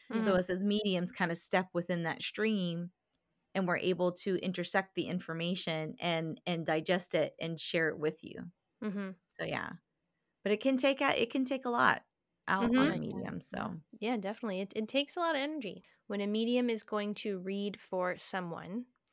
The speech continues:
Speaker 1: you have to have informed consent from the client.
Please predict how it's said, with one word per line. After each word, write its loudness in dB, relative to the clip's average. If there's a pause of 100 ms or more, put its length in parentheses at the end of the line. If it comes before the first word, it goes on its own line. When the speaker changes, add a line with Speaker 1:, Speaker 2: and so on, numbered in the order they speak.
(240)
Speaker 1:
you -4
have 0
to -8
have 2 (360)
informed -2 (340)
consent 0 (140)
from -2
the -4
client. -6